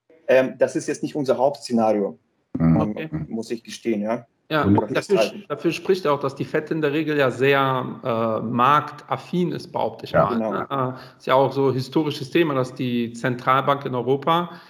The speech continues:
Speaker 3: sich relativ wenig kümmert um die Börsen. Ähm,
Speaker 2: Mhm.
Speaker 3: in den U S A ist das ja schon ein, äh, anderes Thema, obwohl sich das auch in Europa
Speaker 1: Genau.
Speaker 3: verändert hat. Wie ist denn da euer Szenario für Europa?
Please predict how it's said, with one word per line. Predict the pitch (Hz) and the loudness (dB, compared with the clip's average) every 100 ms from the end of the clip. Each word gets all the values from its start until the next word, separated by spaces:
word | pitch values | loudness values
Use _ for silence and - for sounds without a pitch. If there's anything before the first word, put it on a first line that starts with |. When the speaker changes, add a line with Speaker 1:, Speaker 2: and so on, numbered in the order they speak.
| - - _ - | -20 -20 _ -16
Speaker 3:
sich | 123 120 120 117 | -8 -6 -4 2
relativ | 147 170 160 123 | 6 4 4 -2
wenig | 143 185 190 - | 0 2 0 0
kümmert | 202 208 | 0 0
um | 202 196 | -2 -4
die | |
Börsen. | 175 196 202 202 220 220 - | 0 0 0 0 -4 -6 0
Ähm, | 151 151 | 2 2
Speaker 2:
Mhm. | 160 | 2
Speaker 3:
in | 143 | -2
den | 131 | -4
U | 135 | -2
S | 127 | 0
A | 120 131 | 2 2
ist | 143 | 0
das | 143 127 | -4 -6
ja | |
schon | 117 147 135 127 | -4 -4 -4 -4
ein, | - | -6
äh, | |
anderes | - - - 135 139 131 120 120 | -6 -8 -6 -2 0 0 -2 -6
Thema, | - 143 170 220 202 | -2 0 2 2 0
obwohl | 139 123 143 | 0 0 0
sich | 139 | 0
das | 147 - | -2 0
auch | 123 | 0
in | 127 | 2
Europa | 123 190 160 | 2 4 4
Speaker 1:
Genau. | 113 | 0
Speaker 3:
verändert | 127 120 120 | -2 -4 -2
hat. | 143 - - - _ - | -2 -4 -8 -20 _ -2
Wie | 165 | -2
ist | 175 | 2
denn | |
da | 170 | 2
euer | 156 156 | 4 4
Szenario | 147 143 139 143 139 143 | 2 0 2 2 2 0
für | 147 | 0
Europa? | 139 160 185 - | 2 2 0 -2